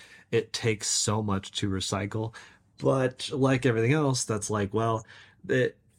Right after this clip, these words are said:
like with cars, it takes a lot of energy to get them moving. But once we become more efficient with that energy use,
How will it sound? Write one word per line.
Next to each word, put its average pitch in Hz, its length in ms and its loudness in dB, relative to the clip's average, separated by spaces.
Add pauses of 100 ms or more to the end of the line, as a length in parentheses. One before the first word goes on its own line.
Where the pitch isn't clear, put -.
(120)
like 135 220 2
with 127 120 2
cars, 147 300 4
it 92 140 -2
takes 113 200 0
a 101 60 -2
lot 104 160 4
of 95 100 -2
energy 104 360 0
to 101 100 -2
get 98 220 -2
them 95 160 0
moving. 95 400 0
But - 160 -4
once 101 200 -4
we 95 100 -2
become 92 380 -4
more 92 220 0
efficient 92 540 -4
with 90 400 -6
that 85 260 -6
energy 95 380 -2
use, 90 680 -2